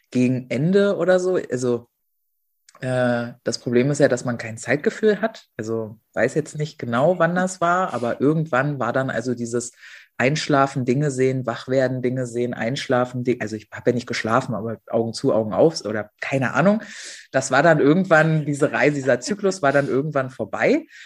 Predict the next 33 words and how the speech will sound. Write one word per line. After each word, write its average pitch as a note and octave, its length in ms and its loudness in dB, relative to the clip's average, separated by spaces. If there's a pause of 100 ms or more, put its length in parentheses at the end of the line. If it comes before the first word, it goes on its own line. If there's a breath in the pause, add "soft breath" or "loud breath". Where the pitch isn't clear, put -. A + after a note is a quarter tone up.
(220 loud breath)
ähm, D3 360 6
wo C#3+ 140 4
ich - 120 4
auch D3+ 80 2
sagen D3 240 2
muss, D3+ 160 -4
ich F3 160 -6
hatte G#3 160 -2
damit D3 320 0
gar B2 180 0
kein A#2 280 -4
Problem, A2+ 640 -2
dass A#2+ 220 -6
es C3+ 100 -8
gefühlt D3 320 -4
immer D#3 240 2
weiterging, A#2+ 500 0
ne? D#3+ 220 -2
Also, A2+ 300 -4
dass A2 240 -6
es C3 100 -10
nicht - 160 -4
aufhörte, A#2 460 2
dieses A2+ 320 -8
und A#3 320 -4
wieder G#2+ 200 -6
weg F3+ 280 0
und D3 260 -4
wieder A2+ 200 -2
da G2+ 200 -8
und G3 360 0
wieder G#2+ 180 -2
weg E3+ 220 0